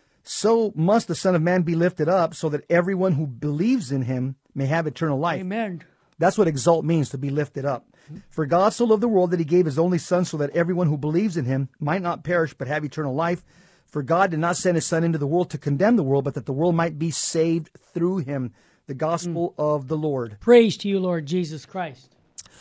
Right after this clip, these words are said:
Speaker 1: A lot of Protestants use this verse, and it's very beautiful, but here's something where they miss it at, where it says, "For God so loved the world that he gave his only begotten Son, so that everyone who believes in him." The word believe,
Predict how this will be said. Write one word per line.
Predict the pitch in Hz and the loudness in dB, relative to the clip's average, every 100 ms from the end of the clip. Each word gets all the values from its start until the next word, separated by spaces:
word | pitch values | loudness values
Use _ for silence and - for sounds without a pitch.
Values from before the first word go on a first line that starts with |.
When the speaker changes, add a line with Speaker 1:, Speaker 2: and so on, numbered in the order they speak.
| - | -6
Speaker 1:
A | 175 | 2
lot | 196 | 4
of | 214 | 4
Protestants | - 196 196 - 156 | 6 4 4 -2 -6
use | 165 190 160 | -2 -2 0
this | 175 | -4
verse, | - 180 190 - | -2 0 0 0
and | |
it's | 151 - | -4 -4
very | 135 196 196 | -2 0 0
beautiful, | 143 180 208 - 147 | 0 2 2 2 -2
but | 131 147 | -2 -4
here's | 135 180 175 | 2 2 2
something | 170 165 151 | -4 -2 -2
where | 147 | 0
they | 143 | 0
miss | 151 190 - | 0 -2 -4
it | |
at, | 127 131 _ _ _ _ _ - | -8 -10 _ _ _ _ _ -4
where | 156 | 0
it | 165 | 0
says, | - 196 202 | 0 2 2
"For | - 170 | 0 -6
God | 139 180 190 - | 0 2 2 0
so | 190 | 0
loved | 180 160 | 0 0
the | 156 | 0
world | 180 | 0
that | 175 | 0
he | 151 | 0
gave | 160 170 | 0 0
his | 151 | 0
only | 170 | -2
begotten | 151 139 165 151 | -2 -4 -4 -4
Son, | - 175 | -4 -4
so | - | -2
that | 151 143 | -4 0
everyone | 170 180 175 | 0 0 0
who | 127 147 | -2 -4
believes | 131 151 156 254 208 | -2 0 2 2 0
in | 139 | -2
him." | 127 139 | -2 -2
The | |
word | 143 269 240 | 0 -2 0
believe, | 170 151 226 165 147 | -2 0 0 0 -2